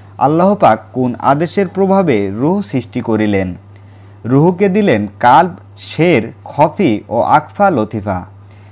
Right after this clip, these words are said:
কাল্ব, শের, খফি ও আকফা সম্বলিত রুহুকে মানবদেহে সংস্থাপন করিলেন। সেই ইতিহাসও বড় রহস্যময়। রুহু আলোকময় জগতের উপাদান।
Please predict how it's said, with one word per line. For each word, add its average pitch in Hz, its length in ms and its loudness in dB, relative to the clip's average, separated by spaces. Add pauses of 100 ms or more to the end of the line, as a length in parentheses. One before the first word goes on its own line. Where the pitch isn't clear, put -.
(180)
কাল্ব, 165 300 4 (280)
শের, 127 400 -2 (340)
খফি 135 540 0 (260)
ও 123 100 -2
আকফা 143 460 0
সম্বলিত 180 640 -2
রুহুকে 165 580 0
মানবদেহে 147 840 0 (380)
সংস্থাপন 156 800 -2
করিলেন। 101 560 -2 (460)
সেই 131 300 0
ইতিহাসও 156 640 0
বড় 110 220 4
রহস্যময়। 101 760 -2 (720)
রুহু 160 420 2
আলোকময় 165 640 2
জগতের 110 540 0
উপাদান। 101 520 0